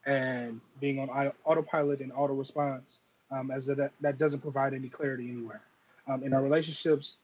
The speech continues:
allowing for the humanism of our partner, as well as seeking to be fully human in the relationship,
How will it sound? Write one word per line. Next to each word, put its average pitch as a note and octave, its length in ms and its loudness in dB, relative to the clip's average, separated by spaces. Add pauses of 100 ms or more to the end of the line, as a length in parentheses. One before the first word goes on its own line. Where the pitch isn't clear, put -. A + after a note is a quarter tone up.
(100)
allowing C#3 760 2
for C3 500 -2 (400)
the C3 160 -2
humanism C#3 880 2
of C3 220 -2
our C3 180 0
partner, C3 520 0 (320)
as D#3+ 180 0
well E3 260 6
as D3+ 180 6
seeking D3 360 0
to C#3+ 80 2
be C#3 180 0
fully C3+ 320 0
human C3 400 -2 (380)
in C#3+ 140 2
the C3+ 80 2
relationship, C3 640 -2